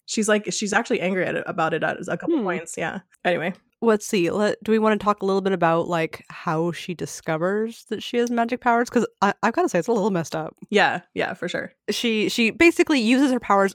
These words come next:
Speaker 2: on accident once,
Speaker 1: Sh-,
Speaker 2: right?
Speaker 1: she's so scared of breaking a specific object in the house, and the, and the object falls, and it does not hit the ground, and that's how she finds out.
Speaker 2: Yeah, she's like, "Oh, don't, don't, don't fall, don't, don't fall, don't, don't fall, don't fall,"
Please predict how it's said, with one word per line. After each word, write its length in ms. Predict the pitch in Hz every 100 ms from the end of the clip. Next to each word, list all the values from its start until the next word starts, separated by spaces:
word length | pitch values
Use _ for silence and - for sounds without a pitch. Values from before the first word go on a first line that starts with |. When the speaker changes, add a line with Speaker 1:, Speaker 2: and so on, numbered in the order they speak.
| _
Speaker 2:
on 200 | 190 196
accident 440 | 165 165 - 151 -
once, 440 | - - - - _ _ -
Speaker 1:
Sh-, 80 | 170
Speaker 2:
right? 160 | 165
Speaker 1:
she's 200 | 170 233
so 220 | - 214 226
scared 420 | - 202 180 185
of 220 | 170 170
breaking 340 | 180 180 185
a 60 | 170
specific 460 | - 175 185 185 -
object 380 | 156 160 160 170
in 80 | 160
the 100 | 165
house, 300 | 156 160 165
and 80 |
the, 120 | 156 -
and 100 | 180
the 60 | 175
object 400 | 160 165 151 -
falls, 500 | - 139 82 - -
and 340 | - 139 104 -
it 140 | 180 175
does 180 | 147 165
not 140 | 165
hit 100 | 175
the 80 | 165
ground, 380 | 151 - - - _ _
and 280 | 175 123 117
that's 220 | - 135 -
how 100 | -
she 140 | 165
finds 240 | 156 160
out. 180 | - - - _ _
Speaker 2:
Yeah, 220 | 190 -
she's 200 | - 196
like, 140 | 180 180
"Oh, 100 | 214
don't, 160 | 202 202
don't, 140 | 202
don't 140 | 202
fall, 160 | 196 202
don't, 160 | 196 196
don't 80 | 196
fall, 140 | 214
don't, 180 | 208 208
don't 100 | 233
fall, 180 | 269 247
don't 120 | 254
fall," 240 | 294 285